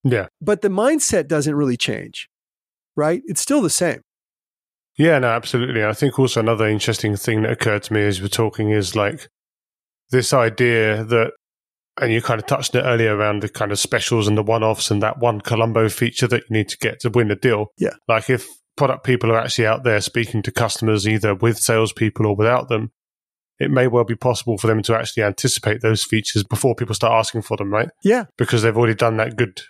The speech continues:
Speaker 1: legwork and good discovery in the first place. And I think the one thing that I think is missing is this idea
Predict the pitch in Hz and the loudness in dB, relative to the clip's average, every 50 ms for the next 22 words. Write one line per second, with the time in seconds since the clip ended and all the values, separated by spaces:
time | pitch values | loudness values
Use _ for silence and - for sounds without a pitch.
0 | - 117 110 113 107 - 113 107 104 95 - - 110 113 123 123 - - - - | -4 -2 0 0 0 0 0 0 0 0 -4 -8 -2 -2 -2 0 0 -6 -4 0
1 | - 113 101 107 110 104 101 98 - - 113 107 - - - 110 107 - - 113 | 0 -2 0 0 -2 0 -2 -2 0 2 2 2 2 0 0 0 0 0 0 -2
2 | 107 104 - - 123 123 - - _ _ _ _ _ _ _ - 123 110 123 131 | -2 0 0 0 -2 -2 -2 -8 _ _ _ _ _ _ _ -2 0 2 2 2
3 | 131 127 113 - - 117 113 107 110 113 110 107 101 - 120 113 98 - 107 95 | 2 0 -2 -2 -2 -2 0 0 0 0 0 -2 -2 -2 -2 -2 0 -2 -2 0
4 | 110 127 117 - - 113 107 107 104 98 - 113 107 101 107 104 104 98 - 113 | 2 0 0 0 0 0 2 2 2 2 2 0 0 2 2 0 0 0 0 0
5 | 107 104 104 101 | 2 2 0 0